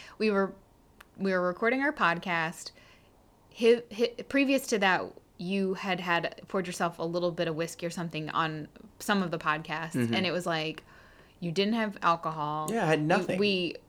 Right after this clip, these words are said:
Speaker 1: just finished, like, one of the first or second weekends of not eating food, eating delicious food, and eating, like,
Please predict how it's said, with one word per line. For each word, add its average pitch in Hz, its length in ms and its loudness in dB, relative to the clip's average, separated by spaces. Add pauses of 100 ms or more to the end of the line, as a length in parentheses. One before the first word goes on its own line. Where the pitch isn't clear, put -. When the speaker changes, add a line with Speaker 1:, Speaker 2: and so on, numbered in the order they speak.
Speaker 1:
just 202 400 0
finished, 226 560 -2
like, 180 200 0
one 185 140 0
of 180 80 -2
the 175 60 -2
first 185 280 0
or 196 40 -8
second 185 340 -2
weekends 156 560 -4
of 160 160 -4
not 156 360 -2 (260)
eating 185 320 0
food, 156 420 -6
eating 175 240 -2
delicious 160 460 -6
food, 151 320 -6
and 156 180 -6
eating, 156 260 -4
like, 156 360 -6